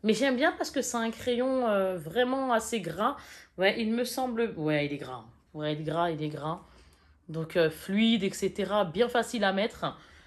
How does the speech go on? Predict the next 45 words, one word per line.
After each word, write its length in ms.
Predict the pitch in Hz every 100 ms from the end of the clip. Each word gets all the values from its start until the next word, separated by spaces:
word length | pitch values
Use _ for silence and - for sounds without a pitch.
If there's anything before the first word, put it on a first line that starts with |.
| - _ 165
Euh, 200 | 180 180
je 60 |
suis 140 | - 349
contente. 520 | 359 320 247 202 -
Par 180 | 285 -
contre, 300 | 302 254 302
est-ce 100 | 302
qu'il 100 | 311
faudra 280 | 277 254
le 60 | 262
tailler ? 380 | 269 269 294 311
Bien 400 | 185 175 208 294
sûr. 380 | 302 294 294 247 -
<laughs> 80 |
Eh 240 | 254 220 214
oui, 240 | 220 202
Kika, 380 | 190 180 185 185
faudra 320 | 190 185 165
le 80 | 160
tailler. 600 | - - - - - - - _ - - - - _ -
Oh, 300 | - 190 190
mon. 260 | 190 180 - _ _ _ _ _ _
Ah 80 | 262
non, 260 | 294 233 269 -
non, 140 | 220
non, 120 | 220 269
il 60 |
faudra 180 | 285 240
pas 140 | 233
le 60 | 254
tailler. 420 | 269 269 277 294 - _ _ _ _ _ -
Non, 100 | 269
non, 60 | 349
il 40 |
faudra 200 | 349 302
pas 80 | 311
le 60 | 302
tailler. 220 | 294 349
Je 60 | 359
crois 140 | 320
qu'il 220 | 302 254
est, 560 | 254 254 254 254 254 247 - _ _ _ _ _ _
il 100 | 285
est 60 | 339
rétractable. 680 | 370 339 320 285 277 190